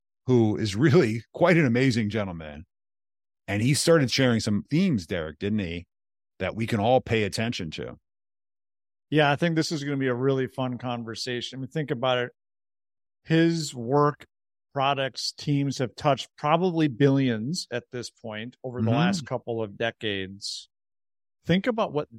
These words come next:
Speaker 2: they have learned and th-, that perspective and insights. How can we apply it to the work we're doing in, in our space?
Speaker 1: Absolutely. Well, we have actually had the benefit of knowing what he says. So with no further ado, let's jump right into this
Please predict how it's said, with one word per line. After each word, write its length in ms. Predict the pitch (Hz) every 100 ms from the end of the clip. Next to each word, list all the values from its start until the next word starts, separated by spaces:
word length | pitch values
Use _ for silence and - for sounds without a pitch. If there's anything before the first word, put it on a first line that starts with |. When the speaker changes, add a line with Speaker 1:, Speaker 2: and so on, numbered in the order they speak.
| _
Speaker 2:
they 240 | 127 131 156
have 260 | 131 101
learned 320 | 107 110 107 104
and 220 | 104 107
th-, 140 | 123 -
that 180 | 120 117 -
perspective 640 | 120 - 113 113 135 110
and 100 | 107
insights. 540 | 113 120 113 110 107 -
How 160 | -
can 200 | 139 175
we 100 | 175
apply 380 | 160 - 131 139
it 80 | 139
to 80 | 135
the 100 | 123
work 220 | 131 -
we're 80 | 131
doing 340 | 127 131 131
in, 200 | 127 123 -
in 120 | 120
our 160 | 127 196
space? 580 | - - - - - _ _ _
Speaker 1:
Absolutely. 840 | 76 82 - 60 - 80 - 62 78
Well, 260 | 90 98
we 180 | 92 143
have 260 | 143 127 -
actually 380 | 110 - 110 98
had 220 | 87 -
the 60 |
benefit 440 | 90 113 127 - 98
of 120 | 90
knowing 380 | 110 156 196 107
what 140 | 87
he 60 | 85
says. 300 | - 80 80
So 120 | 87
with 200 | 92 92
no 400 | 117 113 131 165
further 340 | 160 143 123 113
ado, 460 | 101 131 98 78 - _ _ _ -
let's 240 | 120 135
jump 300 | - 131 120
right 220 | 113 127
into 200 | 151 117
this 400 | 90 69 69 -